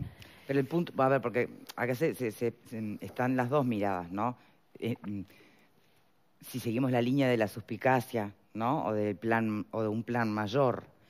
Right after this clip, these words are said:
Por un lado, lo que plantea Graciano es que se liberen esos documentos porque tal vez haya información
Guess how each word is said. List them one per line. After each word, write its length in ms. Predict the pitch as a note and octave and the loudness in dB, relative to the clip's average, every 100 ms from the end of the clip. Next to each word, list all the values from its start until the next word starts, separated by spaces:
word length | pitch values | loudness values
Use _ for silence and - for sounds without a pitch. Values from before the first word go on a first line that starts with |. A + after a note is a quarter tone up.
| - - - - - _ _ - _ | -20 -20 -20 -20 -20 _ _ -20 _
Por 140 | B2 A#2+ | 0 4
un 260 | B2+ B2 | 4 6
lado, 400 | C3 C3+ C#3+ - - | 6 6 4 0 -4
lo 160 | A2 | -6
que 120 | F#2+ F#2+ | -4 -4
plantea 640 | G2 G#2 G2+ E3+ E3+ B2+ | -2 -2 2 4 6 4
Graciano 720 | G#2+ A2+ - G#2+ G2+ A#2+ D3+ _ _ - - - - | 2 0 -2 -2 -2 -4 -8 _ _ -20 -20 -20 -4
es 300 | A2+ B2+ C3 _ - | 0 0 -2 _ -8
que 400 | A#2+ A2+ A2+ - - | 0 2 2 -2 -20
se 280 | - E2 - - | -10 -10 -10 -14
liberen 480 | E2+ F#2 D#3+ F3+ D#3+ | -8 0 2 4 0
esos 220 | C#3+ C3 | -2 -6
documentos 720 | C#3 C#3+ B2+ A#2 A2+ D3+ - _ _ _ - - - - _ _ - | -4 0 2 0 -2 -6 -6 _ _ _ -20 -20 -20 -20 _ _ -4
porque 300 | C3 A#2+ C#3 | -2 2 2
tal 220 | C#3+ D3 | 4 4
vez 400 | F3+ F3 F3 - _ | 4 4 2 -6 _
haya 220 | B2 C3 C#3+ | 0 2 2
información 840 | C#3+ D3+ D#3 D#3 F3 D#3+ E3+ | 2 2 2 2 2 4 2